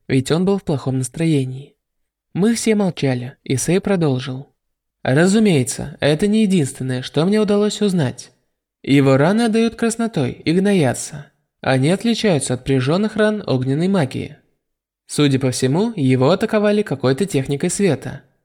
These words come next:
С этой секунды будем продвигаться ещё осторожнее. Не ослабляйте бдительность из-за одной прозрачности. После приказа Сэй Розали снова зашагала дальше.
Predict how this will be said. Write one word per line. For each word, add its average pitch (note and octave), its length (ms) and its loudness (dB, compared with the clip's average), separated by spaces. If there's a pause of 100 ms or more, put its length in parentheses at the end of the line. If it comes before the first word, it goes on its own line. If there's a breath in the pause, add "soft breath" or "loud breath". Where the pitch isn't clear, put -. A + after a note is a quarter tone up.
(240)
С - 120 -6
этой C3+ 220 2
секунды F3+ 440 0
будем G3 240 0
продвигаться F#3+ 720 -4 (100)
ещё B2+ 320 0
осторожнее. C3+ 760 -2 (400)
Не C#3+ 200 0
ослабляйте F#3+ 580 2
бдительность F3 600 0
из-за C3+ 300 2
одной C3+ 240 0
прозрачности. E3+ 840 -4 (1160)
После D#3 260 -2
приказа D3+ 420 0
Сэй F#3 460 -2
Розали C#3+ 360 0
снова G3+ 280 -2
зашагала D#3 520 -2
дальше. C3+ 480 -2